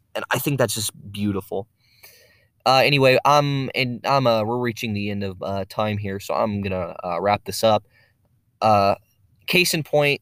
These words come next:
to sum up this episode, self-sufficient, small-scale farming is cool, and I think if you have the opportunity, you should definitely try it.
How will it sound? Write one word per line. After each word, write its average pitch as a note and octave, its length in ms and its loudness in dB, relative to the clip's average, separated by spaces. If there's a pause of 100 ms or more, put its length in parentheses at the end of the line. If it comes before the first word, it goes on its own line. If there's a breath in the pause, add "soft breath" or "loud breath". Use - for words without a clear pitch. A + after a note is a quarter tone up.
to D3 400 0
sum E3 220 0
up D#3+ 180 2
this D3+ 160 -2
episode, C#3+ 600 2 (720 soft breath)
self-sufficient, F3+ 1400 0 (240)
small-scale D#3+ 760 2
farming C#3+ 600 0 (340)
is C3+ 380 -2
cool, C3+ 540 -4 (220)
and B2 640 -4 (360)
I D3 220 0
think A2 520 -8
if A2 300 -8
you A2+ 100 -6
have A2 240 0
the A#2 120 -2
opportunity, C#3+ 680 -2 (460 loud breath)
you D#3 120 -4
should E3+ 220 -4
definitely F3 440 0
try G#2+ 280 -2
it. F2+ 140 -6